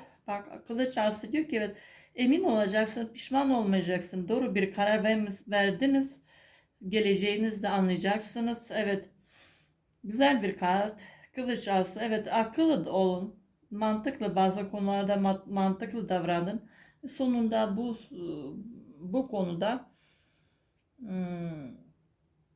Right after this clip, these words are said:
e, bu geleceğinde bu konuda demek ki bu karşı-, bunun karşılığı, e, bu yaptığınız hareket,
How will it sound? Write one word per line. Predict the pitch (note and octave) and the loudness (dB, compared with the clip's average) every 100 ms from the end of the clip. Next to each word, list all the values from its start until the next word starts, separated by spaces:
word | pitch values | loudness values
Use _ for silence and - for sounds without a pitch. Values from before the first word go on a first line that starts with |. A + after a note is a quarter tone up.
| _ _ _ B3+ | _ _ _ -8
e, | A3+ G#3+ G#3 - - _ _ _ - | -4 -2 -4 -10 -18 _ _ _ -6
bu | G#3 F#3+ G#3+ F#3+ G3 G3 | -2 0 -2 -2 0 0
geleceğinde | A#3 B3 A3 A3+ G3+ G3+ G3 | 2 2 2 2 2 2 0
bu | D4+ | 0
konuda | C4+ B3 A#3+ A#3 | 2 2 2 2
demek | A#3 A#3 A3 | 2 0 -2
ki | G3 | -6
bu | A3+ B3+ | -6 -2
karşı-, | B3+ G#3+ G#3+ A3 | 0 0 -2 2
bunun | B3+ | 2
karşılığı, | C4+ A3 G#3+ - A3 G#3+ A#3+ - G3 G#3 | 2 0 -2 -2 -2 -2 -2 -6 -8 -2
e, | G3 F#3+ F#3+ - - - _ _ _ _ _ _ _ _ _ _ _ - | 2 2 0 -4 -12 -20 _ _ _ _ _ _ _ _ _ _ _ 2
bu | G#3 | 6
yaptığınız | B3+ - - B3 C4 C4 | 6 6 2 2 4 2
hareket, | G3+ G#3+ G3+ G3 A#3+ B3 | -2 0 0 0 -2 -2